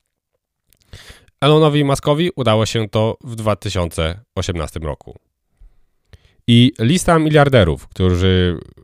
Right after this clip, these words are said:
mają na koncie podobny wyczyn, obejmuje chociażby Michaela Bloomberga czy George'a Soros'a. I jeżeli w sumie popatrzymy na dwudziestu pięciu najbogatszych Amerykanów, to ProPublica, y,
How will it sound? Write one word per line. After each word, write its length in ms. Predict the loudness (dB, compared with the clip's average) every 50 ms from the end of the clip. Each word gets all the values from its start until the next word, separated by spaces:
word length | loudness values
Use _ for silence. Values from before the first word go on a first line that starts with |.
| _ -20 _ _ _ _ _ _ _ -4
mają 260 | 0 2 2 2 2
na 100 | 2 0
koncie 260 | 0 -2 -2 -2 -4
podobny 340 | -2 0 0 0 0 0 -2
wyczyn, 440 | -2 -2 -4 -4 -4 -4 -4 -8 -8 _
obejmuje 360 | -2 0 0 2 2 0 0
chociażby 460 | -2 -2 0 -2 -2 0 -2 -2 -2
Michaela 360 | 0 -2 -2 -2 -2 -2 -2
Bloomberga 580 | -2 -2 -4 0 0 0 0 0 0 0 0 -2
czy 280 | -2 -2 -2 -2 -2
George'a 300 | 0 0 -2 0 0 -2
Soros'a. 420 | -4 -2 -2 -2 -2 -4 -6 -8 -12 -14 _ _ _ _ _ _ _ _ -20 -20 -20 -20 -20 -20 -20 -20 _ _ _ _
I 320 | 0 2 2 2 2 -2 _ _
jeżeli 400 | -4 -2 0 0 0 -2 -4 -6
w 80 | -2 0
sumie 240 | 2 2 2 2
popatrzymy 420 | 0 -2 -2 -2 -2 -2 0 0 0
na 160 | 0 0 0
dwudziestu 480 | 0 -2 -2 0 0 0 0 -2 -4 -2
pięciu 400 | -2 -2 -2 -2 -2 -4 -4 -2
najbogatszych 600 | -2 -2 -2 -2 -2 -2 -2 -2 -4 -8 -6 -4
Amerykanów, 580 | -4 -2 -4 -4 -4 -8 -8 -8 -14 -20 -20 -8 _
to 240 | 0 2 2 2 0
ProPublica, 640 | -2 -4 -6 -4 -4 -4 -4 -2 0 0 0
y, 20 | 0